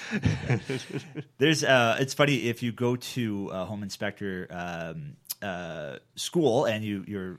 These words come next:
Speaker 2: you're going through the, the curriculum, one of the actual textbooks that is part of the standard curriculum, there's a chapter in there on dealing with the father-in-law.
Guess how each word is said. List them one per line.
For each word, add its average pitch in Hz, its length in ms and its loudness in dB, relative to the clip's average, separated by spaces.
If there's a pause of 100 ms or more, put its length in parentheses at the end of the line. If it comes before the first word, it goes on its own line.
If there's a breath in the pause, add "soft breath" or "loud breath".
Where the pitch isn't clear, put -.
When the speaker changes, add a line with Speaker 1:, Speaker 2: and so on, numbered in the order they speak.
(120)
Speaker 2:
you're 110 140 -8
going 117 220 -2
through 113 180 -4
the, 98 120 -6
the 107 120 -12
curriculum, 135 720 -4
one 123 560 -2
of 113 200 -6
the 113 220 -4
actual 110 540 -2
textbooks - 760 -4
that 95 240 -6
is 90 120 -10
part 110 200 -4
of 101 60 -4
the 92 80 -8
standard 104 380 -6
curriculum, 98 440 -8 (300)
there's 110 160 -4
a 110 60 -4
chapter 110 500 2
in 101 80 -2
there 95 180 -6
on 95 160 -6
dealing 101 420 -2
with 95 200 -6
the 90 120 -8
father-in-law. 87 680 -6